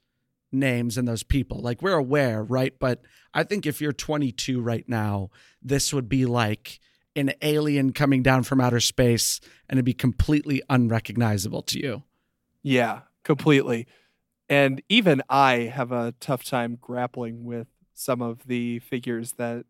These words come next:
Speaker 2: they are talking about. I will say, okay, I don't know if you remember this because you and I were in the same class, but I have a very distinct memory of this. So, you and I were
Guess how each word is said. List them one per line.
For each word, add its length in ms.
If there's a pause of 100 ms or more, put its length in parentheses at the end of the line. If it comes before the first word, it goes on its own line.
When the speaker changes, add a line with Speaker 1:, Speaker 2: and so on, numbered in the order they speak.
(140)
Speaker 2:
they 140
are 80
talking 360
about. 300 (720)
I 80
will 220
say, 500 (1200)
okay, 380 (160)
I 100
don't 200
know 180
if 140
you 100
remember 460
this 240
because 360
you 140
and 100
I 160
were 160
in 120
the 100
same 300
class, 440
but 240
I 120
have 100
a 80
very 380
distinct 480
memory 400
of 160
this. 260 (720)
So, 520 (160)
you 240
and 100
I 520 (480)
were 640